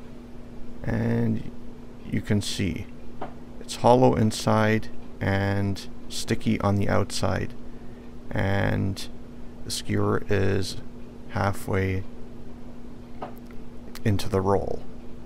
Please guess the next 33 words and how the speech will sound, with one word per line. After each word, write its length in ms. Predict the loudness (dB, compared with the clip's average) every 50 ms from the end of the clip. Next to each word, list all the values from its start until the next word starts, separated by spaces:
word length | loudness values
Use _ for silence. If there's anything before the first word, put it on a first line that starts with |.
| -10 -12 -12 -10 -10 -8 -6 -4 -2
and 100 | -2 -2
the 60 | -2
front 340 | 0 2 4 6 6 6 6
part 180 | 6 6 6
of 60 | 6 6
the 120 | 4 4
roll 300 | 4 4 4 4 4 2
is 120 | 0 -2 -2
flexible, 580 | -2 2 4 4 2 4 2 0 2 2 2
so 140 | 0 0 0
if 160 | 0 2 2
you 220 | 4 4 4 4 2 -2 -4 -6 -2
press 280 | 0 2 2 2 2 2
it 100 | 2 4
down, 280 | 6 6 6 6 6
it 80 | 4 4
acts 280 | 2 2 2 2 0 0
almost 320 | 2 2 2 0 0 -2
like 160 | -2 0 0
a 60 | 0
foot. 520 | 0 -2 0 2 2 2 4 2 0 -2 -4 -4 -2 -2 -2 0 0 0 -2 -2 -4 -6 -12 -12 -12 -12 -12 -10 -10 -10 -8 -8 -6 -6 -4 -4 -2 0
Now 200 | 2 2 4 4
it's 120 | 2 4
straight, 460 | 4 4 4 6 6 6 6 6 4 2 0 -2 -4 -6 -6 -6 -6 -6 -6 -8 -8 -6 -6 -4 -4 -4
and 540 | -4 -2 -2 0 0 0 0 0 0 0
it's 220 | 0 -2 -2 -4 -2
very 260 | 0 0 2 2 2
sticky. 460 | 0 0 2 2 0 0 0 -2 -2
It'll, 200 | 0 0 0 0 0 0 2
it'll 160 | 2 2 4
pick 260 | 6 6 8 8 10
stuff 380 | 8 8 6 4 0 0 0 2
up, 200 | 2 2 2